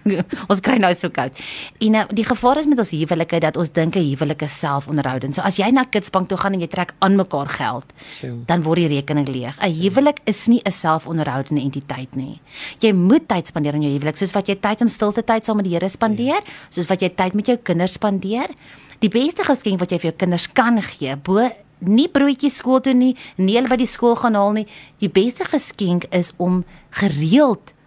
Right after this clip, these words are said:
Speaker 1: saam met hulle pa, gereeld saam met hulle ma, 'n date night te hê, 'n bederf aan te hê,
Speaker 2: Ja.
Speaker 1: om julle huwelik te bou. So jy moet tyd uitkerwe in jou skedule vir jou huwelik. En jy moet elke jaar iets spesiaals doen. Jy moet op 'n kursus gaan, jy moet iets online doen, jy moet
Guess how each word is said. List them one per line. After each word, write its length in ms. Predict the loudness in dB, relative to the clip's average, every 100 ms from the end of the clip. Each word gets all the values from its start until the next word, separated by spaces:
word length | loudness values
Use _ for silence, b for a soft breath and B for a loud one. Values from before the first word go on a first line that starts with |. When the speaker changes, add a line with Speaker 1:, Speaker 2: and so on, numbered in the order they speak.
| _ -12
Speaker 1:
saam 280 | -6 -2 -2
met 80 | -2
hulle 180 | -4
pa, 280 | -4 0 0
gereeld 440 | 0 -2 0 -2 0
saam 180 | 0
met 100 | 0
hulle 180 | 0 0
ma, 340 | 0 0 0 -2 B B -10
'n 80 | -4
date 280 | -4 -4 -4
night 160 | -4 -4
te 60 | -8
hê, 260 | -6 -8 -8 -8
'n 60 |
bederf 440 | -6 -4 -4 -6 -6
aan 160 | -6
te 80 | -6
hê, 140 | -8 -8
Speaker 2:
Ja. 240 | -8 -12 -4
Speaker 1:
om 120 | -2
julle 220 | 2 2 2
huwelik 240 | -2 -4 -4
te 100 | -4
bou. 180 | -4 -2
So 120 | 0
jy 160 | 2
moet 180 | 4 2 -2 _
tyd 300 | 0 0 -2
uitkerwe 600 | -4 -4 -2 -2 0 -4
in 100 | -4
jou 100 | -2
skedule 440 | -4 -4 -4 -4 -4
vir 160 | -4
jou 100 | -2
huwelik. 360 | -2 -4 -6 -10 B B B -2
En 100 | 2
jy 80 | 4
moet 160 | 2 0
elke 340 | 0 0 0
jaar 240 | -2 -2 -2
iets 140 | -4 -6
spesiaals 500 | -6 -4 -2 -4 -4
doen. 140 | -4
Jy 80 | -4
moet 140 | -4
op 100 | -4 -6
'n 60 |
kursus 380 | 0 0 2 -4
gaan, 260 | 2 0 0 B B 0
jy 100 | 2
moet 160 | 2
iets 180 | 0 -2 2
online 460 | 2 4 4 2
doen, 240 | 2 2 4
jy 160 | 2 2
moet 280 | 0 -2